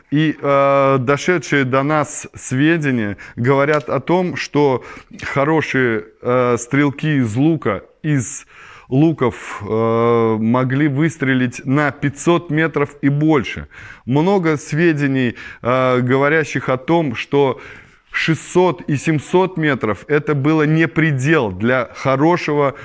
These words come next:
лука, э, азиатского, э, сложносоставного лука. Но и интересен факт другой, что на сегодняшний день современные луки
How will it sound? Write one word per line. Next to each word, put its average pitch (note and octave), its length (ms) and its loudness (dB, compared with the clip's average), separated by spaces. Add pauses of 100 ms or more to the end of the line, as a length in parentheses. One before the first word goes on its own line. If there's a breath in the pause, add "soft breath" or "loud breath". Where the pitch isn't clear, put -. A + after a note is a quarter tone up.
(160 loud breath)
лука, C3 640 2
э, A2+ 540 2
азиатского, B2 1160 0
э, - 20 -6
сложносоставного B2 1160 0
лука. A#2 480 -2 (760 loud breath)
Но D3 320 2
и C#3+ 240 2
интересен D3 580 0
факт - 500 -4 (120)
другой, C3+ 600 0
что A2+ 380 0 (220 loud breath)
на C3 160 0
сегодняшний D3 680 0
день D#3+ 220 2
современные D#3+ 840 0
луки B2+ 540 0